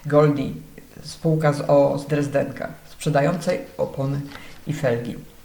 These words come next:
W pierwszych dniach po powrocie do kraju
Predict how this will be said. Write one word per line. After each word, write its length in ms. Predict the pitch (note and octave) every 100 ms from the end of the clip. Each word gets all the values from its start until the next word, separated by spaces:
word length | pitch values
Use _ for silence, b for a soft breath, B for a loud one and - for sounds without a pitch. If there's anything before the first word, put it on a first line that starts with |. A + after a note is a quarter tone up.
| - - B B B B B - - - - - - - - - - - - - - - - - - - - - _ _ - - - - - - - - - - - B B B B B -
W 20 | -
pierwszych 340 | C4 C4+ G3+
dniach 220 | F3 F3
po 100 | -
powrocie 420 | E3+ E3+ E3+ E3 D3
do 100 | D3
kraju 260 | C#3+ C#3